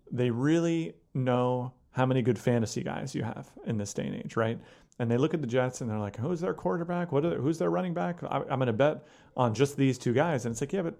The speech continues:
tw-, at least twenty guys or other guys are gonna have a big <laughs> impact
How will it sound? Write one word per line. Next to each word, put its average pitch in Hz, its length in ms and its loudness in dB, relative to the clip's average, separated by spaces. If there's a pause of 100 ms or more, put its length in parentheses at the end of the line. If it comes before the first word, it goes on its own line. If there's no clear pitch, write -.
(140)
tw-, - 600 -12
at 160 140 0
least 196 260 2
twenty 170 300 4
guys 110 420 0
or 127 260 0 (140)
other 156 180 6
guys 110 280 2
are 127 40 -2
gonna 123 160 0
have 131 120 2
a 127 40 6
big 139 200 6
<laughs> - 40 -14
impact - 460 -4